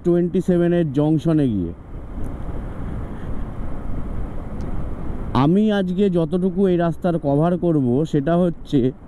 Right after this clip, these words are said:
চাকদা, রানাঘাট, কৃষ্ণনগর, বেথুয়াডহরি,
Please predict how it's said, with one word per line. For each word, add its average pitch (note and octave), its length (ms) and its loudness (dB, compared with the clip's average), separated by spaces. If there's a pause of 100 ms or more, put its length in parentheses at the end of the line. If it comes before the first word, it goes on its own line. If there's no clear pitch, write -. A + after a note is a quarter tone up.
(320)
চাকদা, F3 600 2
রানাঘাট, E3+ 680 2 (120)
কৃষ্ণনগর, F#3+ 760 2 (200)
বেথুয়াডহরি, F3+ 1080 2